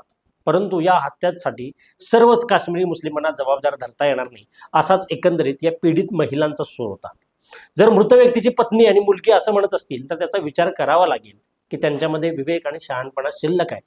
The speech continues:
आणि तो सर्वांनी त्यांच्याकडून घ्यायला हवा. एवढंच नाही, तर संपूर्ण काश्मीर या हिंसाचाराच्या विरोधात उत्स्फूर्तपणे रस्त्यावर उतरलं.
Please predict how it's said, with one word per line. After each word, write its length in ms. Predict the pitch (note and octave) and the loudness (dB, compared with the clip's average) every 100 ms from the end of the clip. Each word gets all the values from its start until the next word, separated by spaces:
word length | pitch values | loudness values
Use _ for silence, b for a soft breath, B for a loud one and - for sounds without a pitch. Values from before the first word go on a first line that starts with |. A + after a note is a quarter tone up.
| _ _ - | _ _ -6
आणि 160 | C#3+ | -6
तो 180 | C#3+ F3+ | 0 0
सर्वांनी 460 | F3 C#3+ C3+ C3+ D3+ | 2 2 2 -2 -4
त्यांच्याकडून 540 | C#3+ B2 - D3 D#3+ | -6 -6 -6 -4 -4
घ्यायला 300 | B2 G2+ B2+ | -4 0 0
हवा. 220 | G2 - - _ _ _ B B B | 0 -4 -20 _ _ _ B B B
एवढंच 240 | F#3 A#3+ C#4+ | 6 8 8
नाही, 200 | B3 A#3 | 6 4
तर 80 | G#3+ | 2
संपूर्ण 420 | G#3+ G#3+ A3+ B3 | 0 2 2 4
काश्मीर 420 | A3+ F3 G3+ A3 - b | 2 0 2 0 0 b
या 80 | G3+ | 2
हिंसाचाराच्या 640 | F#3+ G3 F#3+ G#3+ A3 A3 G#3+ | 4 4 4 2 2 2 2
विरोधात 260 | G3 F#3+ G3+ | 2 0 -2
उत्स्फूर्तपणे 640 | G3 - - G#3+ F#3+ F#3 F#3 | -6 -10 -8 -4 -2 -2 -2
रस्त्यावर 400 | C#3 - D#3 C#3 | -2 -2 -2 -2
उतरलं. 320 | C3 A2+ | -8 -14